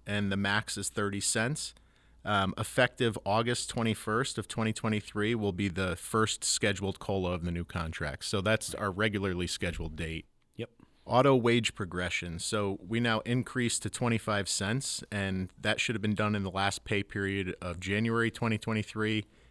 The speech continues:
Speaker 1: and it will happen again in May and September.
Speaker 2: So take a look at that, folks. I, and, and if there was a problem with this, you should have noticed it by now, but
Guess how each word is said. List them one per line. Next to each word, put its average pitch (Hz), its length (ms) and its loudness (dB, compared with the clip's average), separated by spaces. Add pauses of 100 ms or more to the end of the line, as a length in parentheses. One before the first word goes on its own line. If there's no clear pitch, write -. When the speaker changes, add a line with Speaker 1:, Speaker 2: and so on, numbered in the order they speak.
(140)
Speaker 1:
and 101 180 0
it - 100 -2
will 98 140 -2
happen 104 280 2
again 98 220 2
in 92 220 0
May 101 380 -2
and 95 280 0
September. 76 680 -6 (380)
Speaker 2:
So 131 300 6
take 175 380 2
a - 20 2
look 143 260 2
at 107 120 0
that, 95 200 -2
folks. 107 300 0
I, 104 100 0
and, 113 240 -2
and 107 460 -2
if 120 160 0
there 139 80 4
was 123 140 2
a 120 40 -6
problem 120 360 4
with 104 160 -4
this, 104 300 0 (280)
you 107 100 0
should 139 260 4
have 123 80 4
noticed 113 360 2
it 101 140 -2
by 98 160 2
now, 98 340 0
but 95 300 0